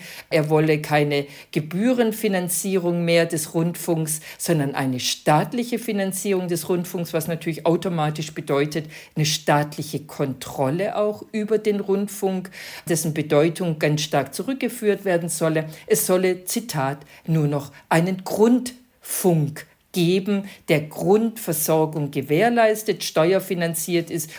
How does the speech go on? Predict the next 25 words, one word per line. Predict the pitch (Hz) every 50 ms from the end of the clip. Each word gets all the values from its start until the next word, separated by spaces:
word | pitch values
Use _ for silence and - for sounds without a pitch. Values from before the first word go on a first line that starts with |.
| -
und | - 196 160 151
damit | 135 135 143 143 139 -
eben | - 147 135 147 143
auch | - 131 131 131 131 - - - - - -
vom | - - 175 160 151
staatlichen | 156 - - 143 135 131 - 151 - - 160
Einfluss | - 131 127 131 - - 165 143 143 - - - - _
ganz | - 156 147 135 -
stark | - - - 131 127 - -
abhängig | 175 175 180 - 190 180 175 170 156 160
ist. | - 165 160 160 160 - - - - - -
Demokratieprojekte | 240 220 214 185 - - 151 143 151 - - 147 135 - - - 147 139 135 139 135 131 - - - - 147 131 - - - - -
sollen | - - 156 131 131 135 131 131 -
komplett | - - 151 131 120 - - - 139 - - - - - - _ _
gesperrt | - 220 190 - - - 147 131 123 - - - -
werden | 160 135 123 - - - 147 - -
und | 160 151 151 -
nicht | 143 123 - - -
mehr | 151 147
durchgeführt | 151 151 127 117 - - - 156 - - - 151 147 - -
werden. | - 139 147 - - - 175 190 - _ _ _ _ _ _ _ _ _ _ - - - - - - - - -
Welchen | 208 185 185 185 151
Handlungsspielraum | 156 180 226 277 - - 339 349 320 - - - - 247 247 254 247 - 214 202 202 208 190
hätte | 147 127 180 240 240 240 - 277 254 247 -
eine | - 175 180 180 180 175 165 165 165